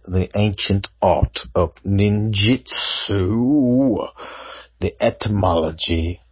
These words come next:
of that word is very interesting. It comes from the Japanese nin, which means human, and the Jamaican ja, which means God.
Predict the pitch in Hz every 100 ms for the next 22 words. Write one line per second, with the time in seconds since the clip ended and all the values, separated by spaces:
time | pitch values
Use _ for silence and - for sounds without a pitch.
0 | _ 98 87 87 85 80 80 - - 87
1 | 90 82 78 - - 90 - 78 85 80
2 | 80 - - 110 98 175 - - - -
3 | - - - _ _ - 147 139 117 -
4 | 92 85 85 90 90 98 92 98 92 90
5 | 85 85 - - 104 123 131 117 95 92
6 | 92 - _ _ _ 87 90 - 92 95
7 | 92 87 - 95 95 117 110 92 82 87
8 | 92 - _ _ _ _ 90 92 90 87
9 | 95 92 92 90 - 90 87 87 - _
10 | _ - 90 85 95 110 98 82 85 90
11 | - _ _ - 90 - 90 87 87 87
12 | 90 95 87 82 73 71 73 -